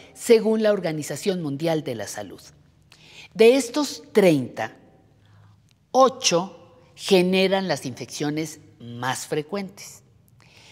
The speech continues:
Pero el detalle que quiero destacar es que de esas ocho, cuatro se pueden curar y cuatro no. Es decir, los tratamientos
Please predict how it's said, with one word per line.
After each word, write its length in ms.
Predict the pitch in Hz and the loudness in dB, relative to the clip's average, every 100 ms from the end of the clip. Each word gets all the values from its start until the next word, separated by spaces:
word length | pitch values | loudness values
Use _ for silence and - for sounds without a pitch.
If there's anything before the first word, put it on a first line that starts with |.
| - - | -16 -2
Pero 280 | 202 208 | 2 4
el 180 | 208 202 | 4 2
detalle 760 | 202 202 - 247 262 247 214 156 | 0 -4 -4 -4 -4 -6 -8 -8
que 160 | 147 131 - | -12 -14 -10
quiero 340 | 185 165 135 | -6 -4 -4
destacar 680 | 131 165 - - - 117 - - _ _ _ _ - - _ | -6 -6 -8 -16 -14 -14 -14 -18 _ _ _ _ -20 -20 _
es 180 | 240 233 | 0 2
que 180 | 233 196 | 4 6
de 260 | 196 214 | 6 6
esas 420 | 277 - 254 233 - - - - | 4 0 -2 -2 -10 -20 -8 2
ocho, 600 | 240 233 - - 160 190 - _ _ _ _ _ _ _ _ _ _ | 4 4 -2 -4 -4 -10 -20 _ _ _ _ _ _ _ _ _ _
cuatro 720 | - 247 226 202 - 139 - - _ _ _ | 2 4 6 2 -4 -8 -8 -14 _ _ _
se 200 | - 165 | -6 -4
pueden 360 | - 127 127 131 | -2 -2 -2 -8
curar 380 | 143 160 170 165 - _ _ _ | -8 -2 -2 -4 -14 _ _ _
y 120 | - 143 | -8 -6
cuatro 460 | - 131 - 120 | -2 -2 -2 -10
no. 260 | 107 90 - _ _ _ - - - _ 190 | -10 -14 -20 _ _ _ -20 -20 -20 _ 2
Es 180 | 170 | 2
decir, 400 | 151 143 - 104 - - - - | 2 -4 -4 -12 -14 -20 -14 0
los 360 | 208 202 202 | 4 4 2
tratamientos 1000 | - 277 285 240 190 151 123 120 139 151 | 0 2 2 2 0 -2 -2 -6 -10 -12